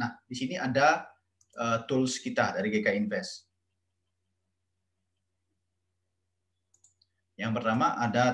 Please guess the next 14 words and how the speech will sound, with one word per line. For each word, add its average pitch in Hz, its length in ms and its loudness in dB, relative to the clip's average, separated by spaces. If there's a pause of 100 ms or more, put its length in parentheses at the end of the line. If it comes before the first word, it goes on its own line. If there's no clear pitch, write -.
Trading 110 300 -4
Central, - 760 -4 (800)
yang 104 160 -2
kedua 101 400 0
ada 95 240 4
Auto 95 240 -2
Chart - 320 -6
List. - 400 -16 (1400)
Oke, 117 560 -4 (320)
nah 110 160 -2
ini 131 160 2
merupakan 135 480 0
sinyal-sinyal 120 720 -2
teman-teman 117 560 -2